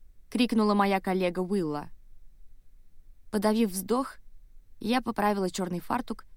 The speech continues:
и утешила себя тем фактом, что, по крайней мере, на эту смену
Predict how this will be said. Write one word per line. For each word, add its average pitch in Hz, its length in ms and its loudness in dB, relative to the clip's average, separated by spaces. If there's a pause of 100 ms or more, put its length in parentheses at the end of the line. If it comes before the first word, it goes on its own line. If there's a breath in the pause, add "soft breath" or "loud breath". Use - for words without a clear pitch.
(100)
и 302 80 2
утешила 220 520 0
себя 180 300 -2
тем 180 240 -4
фактом, - 460 -4
что, - 240 -8
по 185 120 -6
крайней 302 360 -2
мере, 262 240 2
на 208 220 4
эту 180 140 -4
смену 254 460 0